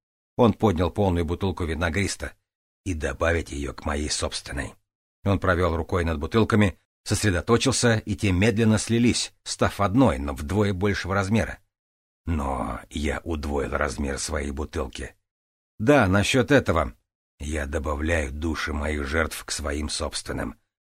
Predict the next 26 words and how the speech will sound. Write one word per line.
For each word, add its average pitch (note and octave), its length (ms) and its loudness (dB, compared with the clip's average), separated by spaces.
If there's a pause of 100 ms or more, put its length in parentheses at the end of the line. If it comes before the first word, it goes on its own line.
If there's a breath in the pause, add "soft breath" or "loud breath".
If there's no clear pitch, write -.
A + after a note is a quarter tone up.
(140)
Думаю, D#2 460 2
что - 180 -6
это D2 160 -4
даст D#2+ 400 -2
мне D2+ 180 -4
больше D#2 380 -4
способности D#2 880 -6
удерживать D2 680 -6
тенье. D2+ 420 -4 (440)
Я C2+ 200 -8
ведь C2+ 200 -8
умный, A2 300 2
правда?» F2+ 480 0 (440)
Но G#2+ 120 6
прежде A#2+ 320 6
чем A2+ 220 6
Грист F#2+ 380 4
успел G#2 360 -2
ответить, A2 480 2 (280)
Риварик A2+ 480 6
покачал G2+ 440 0
головой. E2+ 440 0 (520)
«Нет, D#2+ 600 -4
нет, D2+ 600 -6
не G2+ 220 4
умный. C2+ 520 0